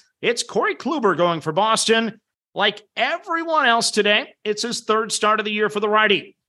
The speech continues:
Hammered at home against Baltimore, went just three and a third innings, giving up five runs. Much better in his second start, going five innings, giving up one run against the Pirates. The huge concern outside of the six point four eight E R A and the one point six eight whip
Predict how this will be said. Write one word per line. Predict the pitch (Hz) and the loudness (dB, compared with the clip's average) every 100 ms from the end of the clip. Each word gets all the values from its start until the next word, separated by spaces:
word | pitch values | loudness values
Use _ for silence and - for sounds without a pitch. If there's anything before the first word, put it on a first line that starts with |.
| _ _ | _ _
Hammered | 156 208 269 269 | -2 0 2 2
at | 247 | 2
home | 208 247 | 2 0
against | 240 240 - | -4 -6 -2
Baltimore, | 208 190 151 160 165 240 - | 0 2 0 -2 -2 -2 -8
went | 139 180 151 | -6 -6 -2
just | 185 - | -4 -4
three | 160 208 | -6 -4
and | 196 | -2
a | |
third | - 208 185 | 0 2 4
innings, | 180 247 - - _ _ | 2 0 -8 -10 _ _
giving | 185 190 | -4 0
up | 208 208 | -2 2
five | 208 208 185 | 2 4 2
runs. | 220 214 165 123 - _ _ | 4 4 2 -4 -12 _ _
Much | 113 135 - - | -6 -6 -6 0
better | 196 233 | 0 2
in | 247 | 0
his | 269 | -2
second | - 220 214 208 | 0 0 0 -2
start, | - 185 233 - | 2 2 2 -2
going | 185 190 | -4 -2
five | 185 185 190 190 | -2 0 2 2
innings, | 185 240 302 | 0 0 -4
giving | - 170 | -4 -4
up | 180 139 | -4 -4
one | 151 196 202 | 0 0 2
run | 202 208 | 2 2
against | 185 185 - | -2 -2 -6
the | |
Pirates. | 151 214 170 165 180 - _ _ _ - | -2 2 4 2 0 -8 _ _ _ 0
The | 185 | 0
huge | 160 311 - | 0 -2 -4
concern | 240 202 220 247 | -4 0 2 4
outside | 202 180 - 202 214 | 2 0 0 0 0
of | 165 | -4
the | |
six | 147 202 - | -2 -2 -4
point | 196 185 143 | -4 -4 -4
four | 190 196 | -2 0
eight | 190 185 | 0 0
E | 190 | 2
R | 180 170 | 4 6
A | 185 233 302 _ | 4 2 -2 _
and | 160 | -8
the | 151 | -4
one | 165 | -4
point | 156 170 147 | -4 -4 -4
six | 190 - | -6 -2
eight | 175 147 | -2 0
whip | 180 262 | 2 2